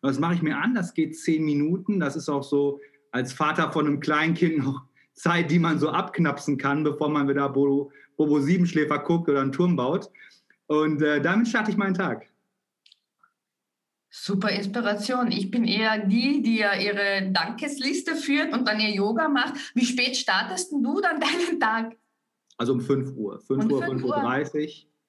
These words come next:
Speaker 1: Das ist so, da starte ich, da geht's los.
Speaker 2: Und wann ge-, was, welche App, wie geht's dann weiter bei dir in der Früh? Kommt dann gleich,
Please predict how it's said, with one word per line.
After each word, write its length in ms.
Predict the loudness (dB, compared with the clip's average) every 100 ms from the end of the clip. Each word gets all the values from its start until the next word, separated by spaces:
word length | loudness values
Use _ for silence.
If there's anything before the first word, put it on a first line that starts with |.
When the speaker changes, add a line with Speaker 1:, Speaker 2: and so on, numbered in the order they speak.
| _ _ _ -8
Speaker 1:
Das 120 | -6
ist 140 | -4
so, 500 | -2 0 0 -4 -8 _ _ _ _ _ _ _
da 140 | -6 -4
starte 340 | -2 -4 -4
ich, 80 | -6
da 100 | -4
geht's 220 | -4 -4
los. 400 | -4 -4 -6 -14 _ _ _ -20 -8
Speaker 2:
Und 200 | -2 0
wann 240 | 2 0
ge-, 160 | -2 -2
was, 340 | 0 0 0
welche 260 | -2 0 -2
App, 360 | -2 -4 -6 -4
wie 280 | -2 -2 -2
geht's 260 | -6 -6
dann 180 | -4 -2
weiter 280 | -2 -2 -4
bei 120 | -6
dir 140 | -4 -2
in 80 |
der 120 | -2 -4
Früh? 280 | -4 -4
Kommt 300 | -2 0 0
dann 160 | 0 0
gleich, 460 | 0 0 0 -4